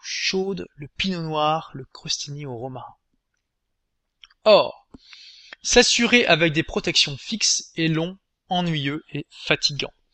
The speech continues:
Ils étaient déjà fatigués et avaient déjà passé beaucoup de temps à grimper.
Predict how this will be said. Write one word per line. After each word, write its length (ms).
Ils 100
étaient 220
déjà 400
fatigués 580
et 160
avaient 180
déjà 340
passé 300
beaucoup 480
de 100
temps 320
à 120
grimper. 440